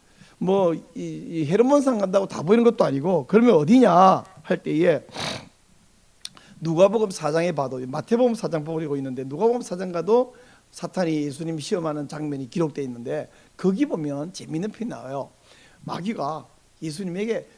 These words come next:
순식간에 이걸 보여줬다 생각하거든요. 순식간에 이렇게 되는데 헬라어를 봐도 그 똑같은 표현이에요. 순식간에 보였다는 볼 때 아, 이거는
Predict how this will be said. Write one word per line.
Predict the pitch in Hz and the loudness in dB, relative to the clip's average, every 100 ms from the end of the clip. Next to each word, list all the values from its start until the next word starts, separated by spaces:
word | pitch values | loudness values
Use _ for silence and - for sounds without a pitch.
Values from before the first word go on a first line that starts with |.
| _ | _
순식간에 | - - - 262 285 277 415 - - 349 349 | -16 -6 4 4 4 0 -2 -2 6 6 6
이걸 | 190 180 | 4 4
보여줬다 | 156 151 147 | 2 -2 -6
생각하거든요. | 135 143 123 135 190 - _ _ | -4 -6 -4 0 0 0 _ _
순식간에 | - 185 170 170 175 - - 165 147 | -2 2 4 2 -2 2 2 4 0
이렇게 | 131 123 | -4 -10
되는데 | 131 131 156 135 - | -14 -6 -6 -6 -4
헬라어를 | 214 233 226 185 | 0 4 4 2
봐도 | 175 196 | -2 -2
그 | - 175 | -6 -12
똑같은 | - 175 190 | -8 -6 -6
표현이에요. | 175 190 170 139 135 113 _ _ _ _ - - - | -6 -4 -4 -4 -8 -12 _ _ _ _ -20 -20 -18
순식간에 | - 254 262 269 359 359 320 | 2 6 6 4 -2 2 2
보였다는 | 262 247 233 | 4 4 4
볼 | 185 | 4
때 | 180 226 | 2 2
아, | - 127 165 254 214 | 0 0 2 2 0
이거는 | 151 151 175 285 208 | -4 -2 4 4 4